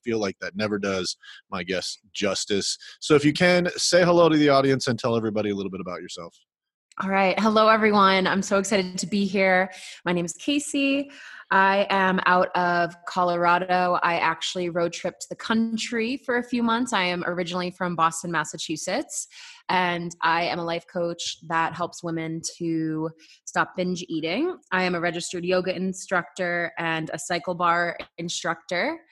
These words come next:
Speaker 2: and also a podcast host. Yeah. <laughs>
Speaker 1: <laughs>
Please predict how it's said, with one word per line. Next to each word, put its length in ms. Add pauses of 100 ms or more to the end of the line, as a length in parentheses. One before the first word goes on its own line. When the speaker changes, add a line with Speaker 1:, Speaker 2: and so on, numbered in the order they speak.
(480)
Speaker 2:
and 760 (520)
also 240
a 40
podcast 440
host. 380 (120)
Yeah. 320 (400)
<laughs> 400
Speaker 1:
<laughs> 100